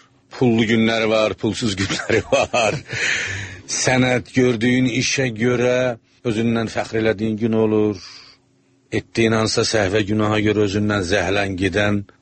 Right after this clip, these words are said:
gün olur. Yəni belə, normal insan həyatı, normal cəmiyyətlərdə proseslər necə gedirsə, bizdə də, məmləkətdə də o cürdür.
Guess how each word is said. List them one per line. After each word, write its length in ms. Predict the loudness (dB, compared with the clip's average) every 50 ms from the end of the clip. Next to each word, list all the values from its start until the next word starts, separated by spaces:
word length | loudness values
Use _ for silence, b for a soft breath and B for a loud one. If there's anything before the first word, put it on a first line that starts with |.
| _ _ -2
gün 220 | 0 2 4 4
olur. 400 | 2 2 2 2 2 2 0 -2 -6 -14 -16 -16 -18 -20 _ _ b b b b b b b b b -4
Yəni 240 | -2 0 2 2 2
belə, 260 | 2 2 2 2 2 2
normal 440 | 2 2 2 2 2 0 0 0 0
insan 300 | 0 0 0 -2 -2 0
həyatı, 460 | 0 0 0 -2 -4 -4 -4 -2 -2 0
normal 460 | 2 2 2 4 2 2 2 2 0 -2 -6 -8
cəmiyyətlərdə 800 | -2 0 2 2 4 2 2 0 0 0 0 0 2 2 0 0 0 -2 B B B B B B B
proseslər 520 | 0 0 2 2 0 0 0 0 0 2 2
necə 220 | 2 2 0 2
gedirsə, 460 | 2 0 0 0 -2 0 2 2 2 2
bizdə 320 | 2 -2 -4 0 0 2
də, 140 | 4 4 2 0 -2 -6 -8 -6
məmləkətdə 640 | -4 -2 0 0 0 2 0 0 0 0 0 0
də 80 | 2 2
o 80 | 2 2
cürdür. 420 | 0 -2 -4 -2 0 -2 -2 -2